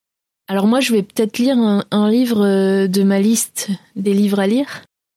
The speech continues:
qu'on m'a conseillé, euh, pour, euh, revivre l'Ouest américain, que j'ai pas encore lu. Il, je l'ai acheté, mais, euh, voilà, il faut que je le lise. Alors je vous le cite parce qu'a priori, il est vraiment chouette pour, euh, pour, euh, se plonger dans l'univers, euh,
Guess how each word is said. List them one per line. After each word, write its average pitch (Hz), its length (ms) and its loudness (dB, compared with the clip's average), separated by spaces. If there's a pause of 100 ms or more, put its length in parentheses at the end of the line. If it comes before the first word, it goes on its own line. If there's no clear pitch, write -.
qu'on 202 140 0
m'a 208 160 2
conseillé, 233 840 0
euh, 196 240 0
pour, 208 320 -4
euh, 185 380 -2
revivre 233 640 0
l'Ouest 214 400 0
américain, 208 560 0 (480)
que 214 80 0
j'ai 190 140 2
pas 214 120 -4
encore 214 380 0
lu. 226 320 2
Il, 185 220 0 (680)
je 202 160 0
l'ai 202 100 2
acheté, 208 500 0
mais, 185 360 2
euh, - 180 -4
voilà, 185 240 -2
il 196 60 -2
faut 214 140 -2
que 180 60 0
je 185 80 -4
le 190 100 2
lise. 196 320 0 (500)
Alors 180 160 0
je 190 80 -2
vous 220 80 2
le 233 60 2
cite - 280 -4
parce 254 180 0
qu'a 196 140 -2
priori, 185 420 0
il 233 100 2
est 190 40 2
vraiment 196 460 0
chouette 214 300 -2 (100)
pour, 185 180 0
euh, 170 320 0 (220)
pour, 180 240 -4
euh, 175 180 0
se 175 180 -2
plonger 196 520 0
dans 185 160 0
l'univers, 196 580 0
euh, 170 120 -4